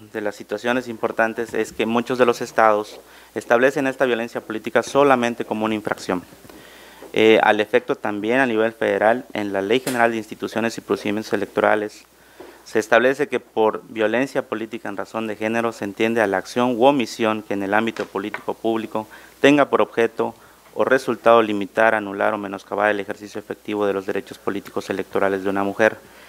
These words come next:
el acceso al pleno ejercicio de las atribuciones inherentes a su cargo, a su función del poder público. De esta manera, diputados, comentarles que es una preocupación por parte del jurídico precisamente,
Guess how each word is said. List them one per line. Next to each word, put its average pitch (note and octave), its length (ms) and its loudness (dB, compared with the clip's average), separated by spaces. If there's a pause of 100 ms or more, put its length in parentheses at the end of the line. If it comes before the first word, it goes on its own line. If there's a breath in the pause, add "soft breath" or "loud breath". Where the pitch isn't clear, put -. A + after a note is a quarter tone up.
(160 loud breath)
el G2 100 -6
acceso A2+ 460 4
al G#2+ 100 2
pleno A#2+ 340 0
ejercicio A2 460 -4
de G#2+ 60 4
las G2 160 -2
atribuciones G2+ 580 -4
inherentes G2+ 400 -4
a G2+ 60 -12
su F#2+ 120 -6
cargo, A2+ 400 2 (440 loud breath)
a G#2 80 -2
su D3 160 0
función A2+ 560 0
del G#2 140 -4
poder G2+ 360 -2 (220)
público. G2 440 -4 (600 loud breath)
De A2+ 80 4
esta C3 160 4
manera, B2+ 420 4
diputados, B2 440 -2
comentarles A2 840 0 (1040)
que G#2+ 440 4
es B2 480 0
una A#2+ 220 0
preocupación A2+ 560 0
por A2 140 2
parte G#2+ 320 -2
del A2+ 100 0
jurídico A#2 480 -4
precisamente, A2 840 -4